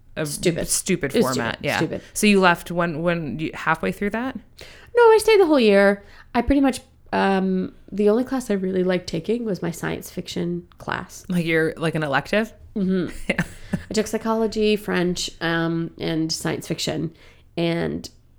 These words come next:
Speaker 2: science fiction was so awesome. You learned about the state of the world through literature. It was great and nerdy. Um, then I worked for two years at a, at a restaurant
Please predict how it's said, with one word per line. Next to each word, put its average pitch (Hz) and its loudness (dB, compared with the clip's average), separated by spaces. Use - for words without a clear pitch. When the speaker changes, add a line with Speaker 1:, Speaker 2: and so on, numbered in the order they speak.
Speaker 2:
science - -8
fiction - -8
was 147 -6
so - -10
awesome. - -12
You 180 -2
learned 165 2
about 165 -4
the 160 -12
state 156 -2
of 156 -2
the 160 0
world 165 0
through 160 -2
literature. 190 0
It - 2
was 160 -2
great - -4
and 175 4
nerdy. 156 2
Um, 302 6
then 214 4
I 220 2
worked 214 2
for 196 0
two 196 2
years 180 4
at 180 2
a, 175 0
at 165 -2
a 165 -2
restaurant 208 0